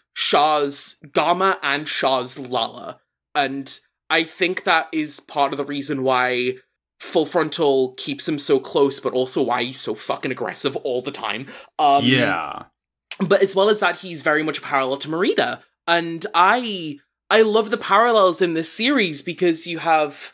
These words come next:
Speaker 1: someone so devoted to their master that they will eat, sleep,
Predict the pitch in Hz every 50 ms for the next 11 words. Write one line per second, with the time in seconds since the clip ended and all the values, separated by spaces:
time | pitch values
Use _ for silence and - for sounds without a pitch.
0 | _ _ _ _ _ _ _ _ - - - 220 190 185 185 180 175 175 - -
1 | - 220 196 202 202 - - 196 147 143 139 180 180 185 175 170 165 156 - -
2 | - - - 185 170 165 160 156 151 147 127 - _ - 147 143 143 139 139 135
3 | 135 131 131 131 131 131 131 _ _ _ _ _ _ _ - 156 151 143 131 190
4 | 208 - - - 139 120 117 117 120 113 - _ _ _ _ - - 135 131 123
5 | - - _ _ - 147 139 131 131 131 131 123 123 127 123 - - _ _ _
6 | _ _ - 160 143 180 170 165 165 160 151 147 139 - - _ _ _ _ _
7 | _ _ _ - 220 220 220 - - - - - 190 185 202 202 190 -